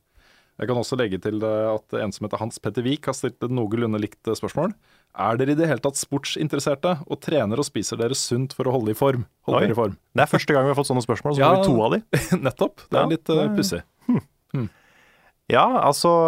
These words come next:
Speaker 2: mm, holdt på å si, hvor skal vi begynne?
Speaker 1: <laughs> Det hender jo jeg går til trikken.
Speaker 2: Ja,
Speaker 1: Mm.
Speaker 2: jeg er flink til å gå, det må jeg si.
Speaker 1: Ja.
Speaker 2: Det er en ting jeg er flink til. Jeg har sånn der rute fra der hvor jeg bor til ned liksom gata,
Speaker 1: Mm.
Speaker 2: rundt en rundkjøring.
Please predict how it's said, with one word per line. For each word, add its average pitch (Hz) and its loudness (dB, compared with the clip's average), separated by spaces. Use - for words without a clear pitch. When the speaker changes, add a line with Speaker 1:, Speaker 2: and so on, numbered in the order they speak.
Speaker 2:
mm, 127 0
holdt 113 -6
på 117 -4
å - -4
si, 113 0
hvor 107 -2
skal 117 -4
vi 113 -2
begynne? 113 0
Speaker 1:
<laughs> - -8
Det 135 -2
hender 117 0
jo 131 2
jeg 123 -6
går 92 0
til 107 -4
trikken. - -6
Speaker 2:
Ja, 180 6
Speaker 1:
Mm. 131 -6
Speaker 2:
jeg 123 6
er 127 6
flink 147 0
til 196 2
å 160 0
gå, 151 6
det 165 4
må 175 4
jeg - 2
si. 110 2
Speaker 1:
Ja. 110 -4
Speaker 2:
Det 139 4
er 151 4
en 113 2
ting 110 2
jeg 113 2
er 113 0
flink 104 -2
til. 110 0
Jeg 123 -2
har 120 0
sånn 131 2
der 120 2
rute 120 -2
fra 127 0
der 104 2
hvor 107 0
jeg 107 -2
bor 110 -2
til 117 -2
ned 101 -2
liksom 104 -6
gata, 104 -2
Speaker 1:
Mm. 101 -2
Speaker 2:
rundt 120 0
en 135 0
rundkjøring. 110 -2